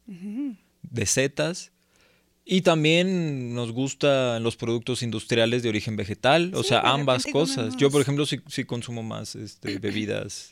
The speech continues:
Speaker 2: de, de, de vegetales, ¿no?
Speaker 1: Mm.
Speaker 2: De, eh, avena, este, de coco, sí, sí me gustan.
Speaker 1: Sí.
Speaker 2: Pero, pero, pues, es, o sea, simplemente como dices, es muy simple. Yo noto que en eso coincide no solo con un aspecto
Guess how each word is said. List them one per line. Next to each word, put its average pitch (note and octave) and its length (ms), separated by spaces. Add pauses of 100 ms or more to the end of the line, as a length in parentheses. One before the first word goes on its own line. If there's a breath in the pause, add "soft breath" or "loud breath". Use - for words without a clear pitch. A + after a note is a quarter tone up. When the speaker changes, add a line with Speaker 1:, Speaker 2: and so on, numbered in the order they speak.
(100)
Speaker 2:
de, G2 580
de, - 440
de - 540
vegetales, A2 680
¿no? A2 140
Speaker 1:
Mm. - 140
Speaker 2:
De, G#2 260
eh, - 840
avena, G#2+ 840 (540 soft breath)
este, - 340
de G2 140
coco, A2 720 (160)
sí, G#2+ 240
sí - 120
me G2+ 120
gustan. A2 480
Speaker 1:
Sí. - 100 (640 loud breath)
Speaker 2:
Pero, B2+ 1000 (260)
pero, B2+ 240
pues, B2+ 220
es, - 380
o B2+ 100
sea, C#3 120
simplemente D#3 540
como B2 240
dices, C#3 300
es C#3 80
muy C3+ 160
simple. C#3+ 480
Yo C#3+ 120
noto D3 360
que C3+ 100
en B2 140
eso C3+ 340
coincide C3+ 460
no C3 160
solo C3 260
con A#2 140
un B2 100
aspecto B2 600